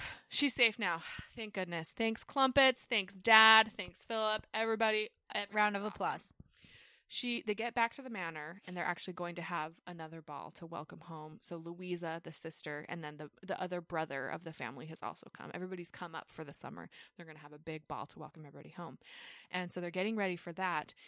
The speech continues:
Speaker 1: And in taking off her shoes, Marianne finds the note that she wrote when she was in mortal
Speaker 2: Ooh.
Speaker 1: terror.
Speaker 2: Yeah, yeah,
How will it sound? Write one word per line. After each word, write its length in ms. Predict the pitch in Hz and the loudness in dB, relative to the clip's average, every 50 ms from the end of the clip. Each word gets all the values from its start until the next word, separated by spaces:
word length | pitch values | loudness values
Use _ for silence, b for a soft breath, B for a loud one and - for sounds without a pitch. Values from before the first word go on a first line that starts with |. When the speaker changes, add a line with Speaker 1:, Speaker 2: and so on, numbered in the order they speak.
| B B | B B
Speaker 1:
And 220 | B 190 185 175 - - | B -4 -4 -4 -4 -4
in 160 | 202 190 180 | -4 -4 -2
taking 320 | - 208 208 202 208 190 175 | -2 -2 -2 -2 -2 -2 -4
off 140 | 165 - | -4 -4
her 80 | - 165 | -6 -8
shoes, 400 | - - - 254 262 240 180 165 | -6 -4 -2 -2 0 -2 -2 -2
Marianne 340 | 185 170 165 165 170 170 165 - | -4 -6 -6 -6 -8 -8 -10 -10
finds 220 | 175 175 170 160 | -10 -12 -12 -12
the 100 | 165 156 147 151 151 | -14 -18 -14 -6 -2
note 200 | 170 - - - - | -2 0 -2 -2 -6
that 140 | - - | -10 -8
she 160 | - - 160 156 | -8 -8 -8 -10
wrote 180 | 156 147 143 - | -10 -10 -10 -10
when 120 | 156 156 | -8 -8
she 160 | 180 180 165 | -6 -6 -4
was 160 | 156 160 156 | -4 -4 -6
in 100 | 160 160 170 | -6 -6 -4
mortal 300 | 175 180 185 175 165 156 | -2 0 2 2 0 0
Speaker 2:
Ooh. 80 | 151 - | -4 -4
Speaker 1:
terror. 400 | - 202 208 226 196 165 143 - 175 | -4 -2 -2 -2 -2 -2 -4 -6 -8
Speaker 2:
Yeah, 120 | 175 165 | -10 -12
yeah, 160 | 160 156 151 | -12 -12 -14